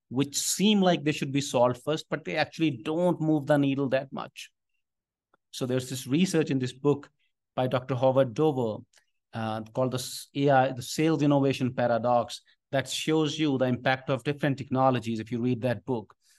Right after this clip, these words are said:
And the impact of some of the hygiene technologies is very minimal. It's ten X lesser, but people still say, "I need to fix my C R M first."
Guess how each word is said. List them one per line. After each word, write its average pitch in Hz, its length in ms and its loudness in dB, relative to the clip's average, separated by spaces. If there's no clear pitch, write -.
And 120 100 -4
the 117 60 0
impact 151 420 0
of 156 100 0
some 143 140 -2
of 135 80 -2
the 127 80 0
hygiene 131 440 0
technologies 160 600 -6
is 147 120 -6
very 190 320 0
minimal. 170 380 0
It's - 160 -6
ten 170 260 2
X 165 260 0
lesser, 165 340 0
but 135 180 0
people 156 240 -4
still 160 320 -2
say, 143 280 -4
"I 190 140 0
need 196 140 4
to 196 80 -2
fix 180 240 -4
my 170 80 2
C 160 240 0
R 151 100 4
M 151 140 0
first." - 420 -8